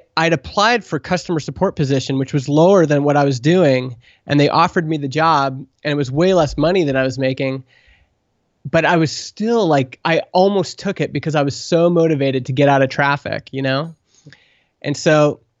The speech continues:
remembering those things that caused us pain or those things that are so, there's so much struggle there that you're just motivated.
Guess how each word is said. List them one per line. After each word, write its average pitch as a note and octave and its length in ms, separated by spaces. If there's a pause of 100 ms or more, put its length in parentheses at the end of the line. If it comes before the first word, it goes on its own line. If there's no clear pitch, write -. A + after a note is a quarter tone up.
(240)
remembering E3+ 720
those C#3+ 340
things D3 720
that B2 220
caused D#3 500
us C3+ 280
pain D#3 720 (280)
or C3+ 300 (320)
those C#3+ 240
things D#3 300
that C3+ 280 (440)
are C#3+ 260
so, E3+ 880 (760)
there's D3 220
so F#3+ 200
much E3+ 140
struggle E3 500
there C3+ 200
that C3+ 180
you're C#3+ 140
just C3 240
motivated. D3 720